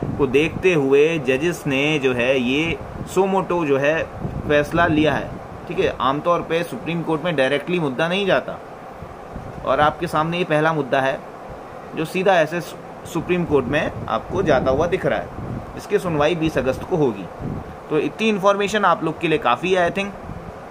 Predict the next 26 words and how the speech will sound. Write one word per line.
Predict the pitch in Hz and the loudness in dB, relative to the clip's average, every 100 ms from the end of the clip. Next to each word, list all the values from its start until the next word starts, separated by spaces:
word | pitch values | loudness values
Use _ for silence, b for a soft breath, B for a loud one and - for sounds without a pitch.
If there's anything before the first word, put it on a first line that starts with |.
| - | 2
और | 143 165 151 | 6 6 6
मैं | 156 | 2
ये | 170 180 | 4 2
बोल | 175 160 151 | 4 2 4
रहा | 151 | 2
हूँ, | 165 | 0
मेरा | 156 151 | 2 2
ये | 156 | 2
कहना | 151 147 151 | 0 0 2
है | 160 | 0
कि | 160 165 165 160 | 0 -4 -2 0
रेप | 127 143 170 175 156 | 2 2 2 -2 2
और | 156 156 | 4 4
ऐसी | 147 156 | 2 2
सारी | 151 147 147 | 2 2 4
वारदातें | 131 127 135 135 151 | 2 4 2 2 0
सिर्फ | - 156 - - | -2 -6 -6 0
कोलकाता | 131 135 165 - 170 | 0 2 0 2 2
में | 156 | 2
नहीं | 147 156 | 0 0
बल्कि | 151 160 139 | 0 0 0
उत्तराखंड | 117 143 147 151 | 0 0 2 2
में | 160 175 | 0 0
भी | 175 | 2
हुई | 160 135 | 2 2
हैं, | 104 | -2